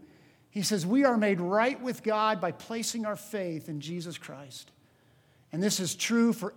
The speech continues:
everyone who believes, no matter who we are."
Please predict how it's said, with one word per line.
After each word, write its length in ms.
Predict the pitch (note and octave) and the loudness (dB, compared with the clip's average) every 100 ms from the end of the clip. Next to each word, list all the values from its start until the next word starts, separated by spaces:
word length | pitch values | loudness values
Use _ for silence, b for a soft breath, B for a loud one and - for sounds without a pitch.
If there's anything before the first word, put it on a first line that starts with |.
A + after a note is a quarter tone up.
| - | 0
everyone 840 | C4+ A#3+ A#3 G3 F3 E3 D#3+ D3+ - | 0 2 2 2 2 0 -2 -6 -8
who 100 | F#3 | -8
believes, 680 | E3+ E3+ F3 D3 C3 B2 - - b b b b _ | -4 -2 0 0 -4 -8 -12 -14 b b b b _
no 140 | D3+ | -6
matter 260 | D#3 D#3 D3+ | -4 -4 -4
who 140 | D3 | -2
we 160 | D3 C#3+ | -2 -2
are." 260 | B2 B2+ | -4 -12